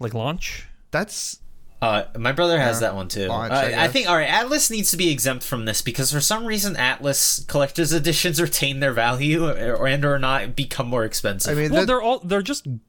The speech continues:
Speaker 1: good, like, like, the, the
Speaker 3: They're usually pretty good.
Speaker 1: the bag that came with it, you, you get a Shujin Academy bag, and I use
Speaker 3: Yeah.
Speaker 1: it to carry, carry my D and D books, and I've used it since, and it holds up.
Speaker 2: It's also just because, like, Persona fans are just, like, crazy now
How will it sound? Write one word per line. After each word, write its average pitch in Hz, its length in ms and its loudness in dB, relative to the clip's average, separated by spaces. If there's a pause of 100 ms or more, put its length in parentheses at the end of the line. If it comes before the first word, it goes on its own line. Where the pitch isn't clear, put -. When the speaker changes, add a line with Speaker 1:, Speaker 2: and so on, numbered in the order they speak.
(100)
Speaker 1:
good, 151 560 0
like, 135 500 0 (880)
like, 147 280 -2
the, 180 240 0
the - 80 -6
Speaker 3:
They're - 140 6
usually 233 340 4
pretty 131 300 0
good. 104 280 4
Speaker 1:
the - 60 4
bag 147 460 0
that 196 140 -2
came 226 180 -2
with 233 100 0
it, 214 60 -2
you, 160 100 -4
you 156 180 2
get 185 140 0
a 180 40 0
Shujin 160 400 0
Academy 131 480 -2
bag, 107 440 -6 (400)
and 139 120 -2
I 156 100 2
use 175 420 2
Speaker 3:
Yeah. 156 60 -2
Speaker 1:
it 139 40 -8
to 135 80 -2
carry, 135 460 0 (160)
carry 139 200 0
my 131 120 0
D 123 200 0
and 120 80 -2
D 120 120 -2
books, 117 260 -4
and 127 100 -4
I've 110 120 -4
used 143 180 -2
it - 160 -6
since, - 580 -4
and 127 120 -4
it - 120 -6
holds 123 300 -6
up. 117 240 -4 (1500)
Speaker 2:
It's 196 260 -2
also 240 260 2
just 226 220 -6
because, 196 300 -2
like, 170 200 -2
Persona 131 440 -2
fans 131 340 -4
are 127 40 -10
just, 127 140 -8
like, 147 160 -6
crazy 123 460 -4
now 131 440 -2